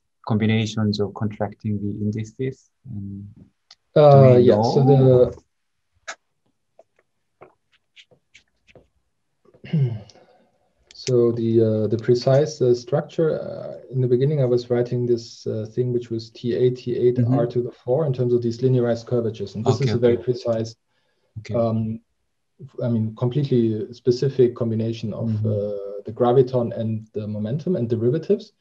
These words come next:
Speaker 2: And what you have to do is you have to construct this. Uh, so this was, uh, in the amplitude and in the effective action, you have to construct these terms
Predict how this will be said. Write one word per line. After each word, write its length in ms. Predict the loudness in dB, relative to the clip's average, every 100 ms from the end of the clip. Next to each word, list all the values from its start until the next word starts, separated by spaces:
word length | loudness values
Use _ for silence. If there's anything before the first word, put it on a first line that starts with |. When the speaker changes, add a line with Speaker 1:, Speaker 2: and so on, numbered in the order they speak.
| _ _ _ _ _ _
Speaker 2:
And 220 | -4 0
what 160 | 0 4
you 80 | 2
have 100 | 2
to 100 | -2
do 140 | 0
is 120 | 0
you 80 | 2
have 80 | 0
to 100 | 0
construct 600 | -4 -6 -4 -2 -4 -4
this. 360 | -6 -6 -6 -8
Uh, 320 | -6 -6 -8
so 160 | -10 -2
this 200 | -2 0
was, 220 | -2 -2
uh, 40 |
in 340 | -6 -4 -2 -2
the 120 | -2
amplitude 540 | -2 -4 -6 -4 -4
and 140 | -4 -6
in 80 | -2
the 100 | -2
effective 420 | 0 -4 -4 -6
action, 360 | -6 -8 -6 -2
you 120 | 0
have 100 | 0
to 100 | -4
construct 600 | -8 -10 -8 -6 -6 -6
these 220 | -10 -10
terms 480 | -6 -4 -2 -4 -8